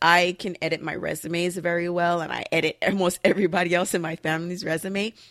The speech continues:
when it came to my resume, I couldn't see what was on that resume that wasn't connecting with people outside the industry. So he took a look at my resume. And he also shared it with the hiring person at his office or the office manager. And the feedback from that was very helpful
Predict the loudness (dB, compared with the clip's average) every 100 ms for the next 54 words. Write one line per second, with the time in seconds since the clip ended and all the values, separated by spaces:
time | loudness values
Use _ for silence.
0 | -4 0 0 -2 -6 -6 -4 -2 -2 -4
1 | -4 -4 -4 -2 -4 -4 -8 -4 -2 0
2 | 0 -2 -4 -4 -4 -4 -8 -6 -6 -6
3 | -8 -10 -14 -16 -2 0 2 0 0 -6
4 | -4 -4 -4 -6 -4 -6 -6 -10 -4 -4
5 | -4 -6 -4 -6 -8 -8 -8 -6 -6 -4
6 | -4 -4 -6 -6 -4 -2 -2 -2 -4 -4
7 | -6 -6 -10 -10 -12 -16 _ _ -20 -20
8 | -20 -10 0 0 0 0 2 2 2 -4
9 | 2 4 4 2 -2 -2 -4 2 4 4
10 | 0 -4 -4 -2 2 2 2 -2 -2 -2
11 | -4 -4 -4 -6 -6 -6 -4 -4 -4 -8
12 | -8 -8 -10 -10 -10 -8 -10 -8 -6 -4
13 | -2 -2 -4 -8 -6 -6 -6 -8 -4 -6
14 | -6 -4 -6 -6 -10 -10